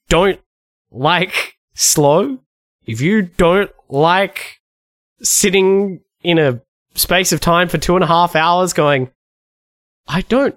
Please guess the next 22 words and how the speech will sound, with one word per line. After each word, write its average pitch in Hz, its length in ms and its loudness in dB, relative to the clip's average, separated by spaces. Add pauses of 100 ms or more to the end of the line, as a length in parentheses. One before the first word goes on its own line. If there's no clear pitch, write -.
what 147 240 -2
are 311 40 2
we 190 180 0
doing 147 440 0
here? 117 320 0
<laughs> 196 600 0
What's 196 580 2 (100)
the, 208 300 2
what's 175 380 0
our 214 160 2
goal? 143 600 0
What's 165 400 -2
the, 196 220 0
where 165 320 0
are 214 40 2
we 196 200 0
going?" 190 540 0 (360)
If 123 160 -10
you're 202 120 2
having 202 400 -2
those 202 460 2
thoughts, 294 720 -2